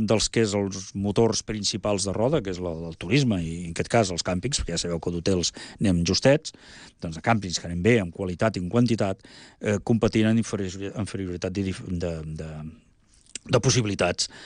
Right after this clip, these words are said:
amb altres càmpings de, de la vora. Què fem? Nosaltres vam proposar un, augmentar aquesta edificabilitat per totes les àrees de càmping, a l'urbanisme de Tarragona. Urbanisme de Tarragona no només ens ho va acceptar,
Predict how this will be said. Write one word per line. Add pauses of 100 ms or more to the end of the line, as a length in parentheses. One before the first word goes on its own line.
(180)
amb
altres
càmpings
de,
de
la
vora. (440)
Què
fem?
Nosaltres
vam
proposar (500)
un, (100)
augmentar
aquesta (140)
edificabilitat
per (100)
totes
les
àrees
de
càmping, (160)
a
l'urbanisme
de
Tarragona. (500)
Urbanisme
de
Tarragona
no
només
ens
ho
va
acceptar,